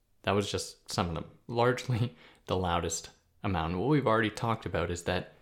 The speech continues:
this was something sought mostly by white middle class women. Women of color, poor women were always working. It wasn't like they were like,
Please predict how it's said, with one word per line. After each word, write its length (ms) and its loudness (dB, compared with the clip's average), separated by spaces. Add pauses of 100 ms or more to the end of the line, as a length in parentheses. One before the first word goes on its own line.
(300)
this 320 2
was 260 0
something 380 -2
sought 560 -2 (400)
mostly 460 2
by 240 0
white 360 0
middle 280 4
class 480 0
women. 380 0 (1200)
Women 280 4
of 160 -2
color, 580 2 (160)
poor 320 4
women 460 2
were 180 4
always 340 6
working. 420 0 (380)
It 80 2
wasn't 300 6
like 220 -4
they 80 6
were 140 6
like, 180 4